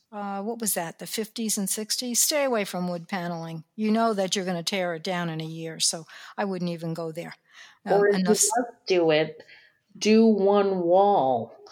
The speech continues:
Speaker 2: If you, you know, like, I, I, I know a lot of the younger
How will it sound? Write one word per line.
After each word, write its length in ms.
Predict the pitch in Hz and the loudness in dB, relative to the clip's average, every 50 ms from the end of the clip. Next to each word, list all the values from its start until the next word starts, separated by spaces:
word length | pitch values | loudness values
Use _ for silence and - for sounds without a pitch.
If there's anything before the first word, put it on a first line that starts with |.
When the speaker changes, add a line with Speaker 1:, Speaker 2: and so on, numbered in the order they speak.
| - - - _ _ _ | -20 -20 -20 _ _ _
Speaker 2:
If 240 | - - - - - | -2 -2 -2 -2 -4
you, 120 | 156 - - _ _ _ _ | -6 -8 -8 _ _ _ _
you 140 | 180 190 196 | -2 2 4
know, 240 | 190 180 165 160 131 | 6 6 6 6 6
like, 240 | - 165 165 165 | 4 4 6 6
I, 300 | 170 165 170 180 - - - | 6 6 6 4 2 0 2
I, 460 | - 175 170 165 160 160 156 143 - - | 4 4 6 6 4 4 4 2 0 2
I 120 | - 165 165 | 0 2 2
know 160 | 180 185 180 | 2 2 2
a 100 | 170 165 | 4 4
lot 220 | 175 185 190 190 | 4 4 4 4
of 260 | 185 180 180 170 170 | 4 4 4 2 0
the 80 | 170 170 | 0 -2
younger 640 | 165 165 175 185 196 202 196 196 180 180 180 - | 0 2 0 2 2 2 2 2 0 0 0 -4